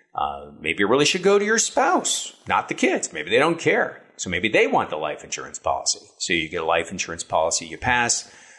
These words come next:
kids get the cash, spouse gets the house. Maybe that's the best way to work things out. It also could be that if you, you're not liking the idea of the contract to will and having your kids wait after you die, but you want to avoid conflict,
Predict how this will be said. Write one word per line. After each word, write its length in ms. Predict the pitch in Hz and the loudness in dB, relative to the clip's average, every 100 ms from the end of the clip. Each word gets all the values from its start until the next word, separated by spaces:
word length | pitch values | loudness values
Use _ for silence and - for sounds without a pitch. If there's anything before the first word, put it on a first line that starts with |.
| _ - | _ -4
kids 180 | 101 - | -2 0
get 160 | 92 | -4
the 60 | - | -4
cash, 480 | - 147 147 143 - | 0 0 2 0 -2
spouse 360 | - 85 85 | 0 0 0
gets 280 | - 78 - | -4 -8 -8
the 100 | - | -6
house. 460 | 110 143 143 - - _ _ | 0 2 2 0 -4 _ _
Maybe 200 | - 82 | -18 -10
that's 400 | 87 127 190 208 | 0 2 2 0
the 100 | - | -2
best 300 | 87 76 - | -4 -4 -4
way 380 | 90 78 73 - - | -8 -10 -12 -18 -14
to 120 | 92 | -2
work 240 | 82 - | -2 -2
things 320 | 80 73 - | -12 -8 -6
out. 220 | - 69 - _ _ - | -6 -8 -16 _ _ -2
It 140 | 123 | 2
also 340 | 143 143 143 135 | 4 2 2 0
could 260 | 135 123 | 2 -2
be 180 | 107 117 | 0 -2
that 160 | 107 101 | 2 0
if 140 | 101 | 0
you, 240 | 104 101 98 | -2 -6 -6
you're 220 | - 95 95 | -12 -6 -2
not 280 | 98 95 - - _ _ - | 0 0 -2 -20 _ _ -12
liking 480 | 90 92 95 101 90 | 0 0 0 -2 -4
the 120 | 90 | -4
idea 360 | 87 87 90 | -4 -4 -2
of 100 | 85 | -2
the 60 | - | -4
contract 720 | - - 98 95 98 82 - | -8 -2 0 0 0 -2 -2
to 60 | 95 | -8
will 560 | 87 92 95 95 92 | -2 2 2 2 0
and 120 | 85 85 | -4 -2
having 300 | 98 95 87 | -4 -4 -6
your 100 | 85 | -8
kids 320 | - 78 - | -8 -8 -6
wait 420 | 92 110 104 104 | 0 2 2 0
after 280 | 98 92 101 | -2 -4 -6
you 60 | |
die, 300 | 90 90 90 90 | -2 0 0 -4
but 180 | 92 | -6
you 60 | 87 | -6
want 120 | 95 | -6
to 60 | 80 | -8
avoid 360 | - 87 82 | -10 -10 -8
conflict, 560 | - 104 101 107 95 - | -4 -2 -2 0 -2 -2